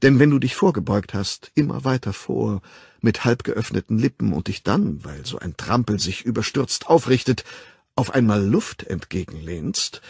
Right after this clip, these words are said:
dann hast du durchaus, selbst bei einem Halbgramm Soma, berechtigten Grund zur Verärgerung.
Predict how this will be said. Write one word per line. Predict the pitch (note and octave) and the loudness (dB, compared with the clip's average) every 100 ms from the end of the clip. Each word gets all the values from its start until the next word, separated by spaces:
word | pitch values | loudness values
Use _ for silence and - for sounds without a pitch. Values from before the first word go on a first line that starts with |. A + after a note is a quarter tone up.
| - - - | -20 -20 2
dann | D3 D3 C3+ | 4 4 2
hast | C#3+ - | 2 -2
du | |
durchaus, | - C3 - C3 B2 D3 - - | -2 -4 0 2 2 0 -4 -6
selbst | B2 A#2+ A#2+ - | 2 4 4 0
bei | - G#2+ | -6 -4
einem | A#2 A2+ | 0 0
Halbgramm | A2 - - A2 | 0 -2 0 0
Soma, | G#2 A#2+ A2 A2 - - | 4 6 6 2 0 0
berechtigten | C3 A#2+ B2 - G2+ - - G#2 | 2 4 2 0 -6 -6 -4 -4
Grund | - G2 E2+ - - | -2 -4 -6 -10 -8
zur | - F#2 | -6 -4
Verärgerung. | - - - - - - | -6 -12 -16 -16 -18 -20